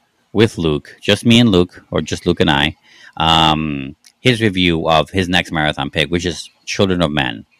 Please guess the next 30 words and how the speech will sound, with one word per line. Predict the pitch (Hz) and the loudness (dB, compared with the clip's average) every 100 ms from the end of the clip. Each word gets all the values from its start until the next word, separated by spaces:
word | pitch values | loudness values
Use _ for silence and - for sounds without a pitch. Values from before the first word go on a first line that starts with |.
| _ _ | _ _
So | - 104 | 0 0
we'll | 90 92 | 2 -2
still | 98 123 113 | -2 0 2
end | 104 107 | 2 0
the | 90 | 0
show | 95 92 90 82 | 2 4 4 0
with | 85 82 | -6 -8
the | |
marathon | 73 76 82 80 | -8 -10 -12 -8
pick | 107 101 87 | -2 -2 -2
of | 80 | -4
his, | 80 90 - - _ _ _ _ | -4 -6 -12 -20 _ _ _ _
so | - - 76 | -8 -2 0
that | 78 80 | 2 2
way | 78 | 2
we | 78 80 | -2 -2
don't | 78 76 | -4 -4
lose | 80 | -6
a | - | -8
step | - - 85 | -4 0 0
here, | - 67 64 | -2 -8 -6
'cause | - | -4
I | 73 | -4
hate | - 85 76 - - _ _ _ _ _ - | 0 0 0 -6 -20 _ _ _ _ _ -8
interrupting | 82 - 78 80 - 76 | -8 -6 0 0 0 -6
this | 71 71 | -6 -4
marathon | 80 78 69 64 | -2 -2 -4 -8
stuff. | - 69 - - | -4 -6 -6 -16
So | - 73 65 67 | -2 0 0 0
I, | 71 | 0